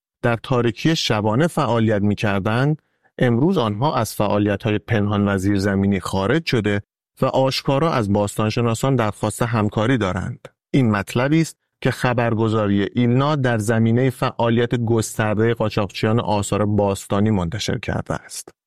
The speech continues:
عبدالرضا مهاجری نژاد، باستانشناس و متخصص دوره تاریخی ایران، به این خبرگزاری گفته که با وجود یک میلیون و اندی اثر و بنای تاریخی،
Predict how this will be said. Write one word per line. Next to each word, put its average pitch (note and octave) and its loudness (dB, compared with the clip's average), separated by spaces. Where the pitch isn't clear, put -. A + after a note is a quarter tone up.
عبدالرضا B2+ 2
مهاجری A2 0
نژاد، G2+ 0
باستانشناس B2 0
و B2+ 4
متخصص B2+ 0
دوره A2+ 2
تاریخی G2+ -2
ایران، B2 0
به D#3 2
این G3+ 4
خبرگزاری A2+ 0
گفته G#2+ -2
که C3+ 0
با B2+ 0
وجود B2+ 2
یک E3 0
میلیون D3 4
و D#3 0
اندی C#3+ 2
اثر G#2+ 0
و G2 0
بنای G#2 2
تاریخی، A2 0